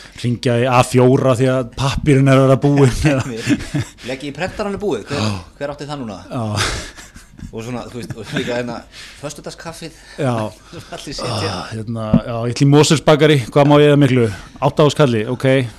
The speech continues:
Speaker 1: Þú veist, eitthvað
Speaker 2: Svo
Speaker 1: svona.
Speaker 2: setja allir svona, „Jæja, sáuð þið hérna kappræðurnar í gær í, í sjónvarpinu?“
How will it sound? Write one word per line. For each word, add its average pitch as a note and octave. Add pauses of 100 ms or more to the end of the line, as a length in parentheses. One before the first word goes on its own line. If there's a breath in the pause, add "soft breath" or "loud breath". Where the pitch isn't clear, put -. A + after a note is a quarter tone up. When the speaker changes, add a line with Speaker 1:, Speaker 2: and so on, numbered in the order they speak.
(120)
Speaker 1:
Þú -
veist, A2
eitthvað -
Speaker 2:
Svo A#2+
Speaker 1:
svona. C3
Speaker 2:
setja A#2
allir A2
svona, F2+
„Jæja, D#2
sáuð G2
þið G2+
hérna G#2+ (480 loud breath)
kappræðurnar C#3+
í D3
gær E3
í, D3+
í C#3+
sjónvarpinu?“ D#3